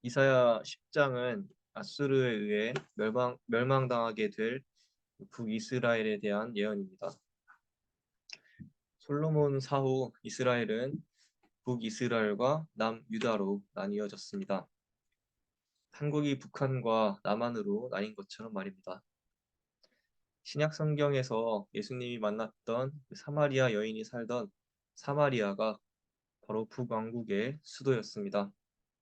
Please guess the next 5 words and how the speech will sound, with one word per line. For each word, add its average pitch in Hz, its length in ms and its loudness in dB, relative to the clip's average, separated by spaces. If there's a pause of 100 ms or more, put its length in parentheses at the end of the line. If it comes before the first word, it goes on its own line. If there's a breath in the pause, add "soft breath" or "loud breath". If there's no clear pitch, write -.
(560)
그래서 117 400 -2 (680 loud breath)
북이스라엘은 117 1040 0
사마리아 127 640 0
왕국으로도 101 720 -4
불립니다. 95 500 -8